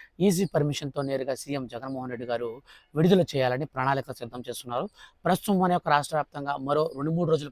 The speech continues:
పాటు ఈ యొక్క వర్షాలు అనేది, అకాల వర్షాలు అనేది కురుస్తున్నాయి కాబట్టి కొన్ని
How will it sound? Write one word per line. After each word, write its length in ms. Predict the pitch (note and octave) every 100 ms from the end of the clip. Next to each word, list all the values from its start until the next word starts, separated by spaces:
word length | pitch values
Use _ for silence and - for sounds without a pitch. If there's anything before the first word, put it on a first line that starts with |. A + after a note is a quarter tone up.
| C3+
పాటు 200 | B2 C#3 D3 - - _
ఈ 60 | C#3
యొక్క 140 | C#3+ A#2+
వర్షాలు 340 | B2 C3+ E3 D3+
అనేది, 200 | C#3+ C#3+ C3+
అకాల 220 | - D3 C3+
వర్షాలు 300 | C3 C3+ B2+
అనేది 240 | B2 C3+ C3 D#3+ - _ -
కురుస్తున్నాయి 460 | E3 - F3 D3 C3+
కాబట్టి 280 | B2 B2+ G3+
కొన్ని 200 | - F#3